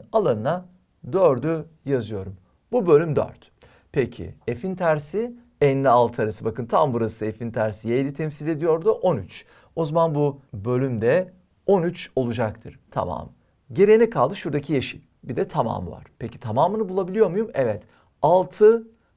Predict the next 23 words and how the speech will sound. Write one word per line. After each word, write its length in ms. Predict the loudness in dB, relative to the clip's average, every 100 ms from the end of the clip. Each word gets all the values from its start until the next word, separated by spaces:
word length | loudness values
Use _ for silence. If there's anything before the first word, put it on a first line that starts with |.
| 0
ve 120 | 2
burası 340 | 2 0 2
beş. 380 | 0 0 -6 -8
Bu 100 | -6
dikdörtgen 480 | -4 -2 -2 -2 -6
için 220 | -8 -6
en 200 | -2 -2
çarpı 380 | 0 0 0 0
boy. 160 | -2 -2 -10 _ _ 0
Altı 340 | 2 2 -2
çarpı 440 | -2 2 2 2 0
beş 440 | 0 -2 -8 -14 _ _ _
hangi 320 | -4 -2 -2
parçalardan 640 | -2 -2 -2 -2 -2 -4
oluşuyor? 420 | -8 -10 -2 -2 -2 _ _ 0
Bir 100 | 4
on 180 | 6 6
üçüm 340 | 2 -4 0
var. 340 | 0 0 -6 _ _ _ _ _ _ _ _ _ -2
Bir 280 | 0 2 4
dördüm 480 | 6 6 4 4
var 160 | 4 4
gençler. 520 | 2 -4 2 4 4